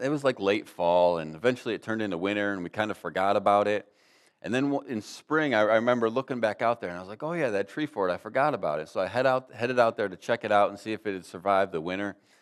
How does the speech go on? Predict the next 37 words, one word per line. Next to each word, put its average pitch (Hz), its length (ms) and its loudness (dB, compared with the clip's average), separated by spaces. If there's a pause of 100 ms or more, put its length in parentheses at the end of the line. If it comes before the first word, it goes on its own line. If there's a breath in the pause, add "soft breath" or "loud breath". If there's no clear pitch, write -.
(520 soft breath)
And 95 120 -8
I 104 40 -4
got 135 200 4
out 139 160 4
there, 117 160 4
and 101 100 -2 (220)
that, 113 220 4
I 117 100 4
had 131 80 4
a, 101 200 4
a 92 120 4
half 139 340 -2
sheet 139 220 -4
of 101 120 -4
plywood 110 540 0
that 87 140 -2
was 85 240 -8
one 104 200 -4
of 104 120 -4
the, 95 320 0
um, 76 380 0 (800)
one 113 140 0
of 104 60 -2
the 98 80 0
scrap - 400 0
pieces 107 320 -6
of 90 80 -6
wood 104 220 -2
that 85 100 -2
I 80 100 0
had 78 300 0
out 76 200 -4
there, 71 240 -6 (320 soft breath)
and 107 140 -6
had 113 160 -4
fallen 113 460 -4
over. 87 420 -8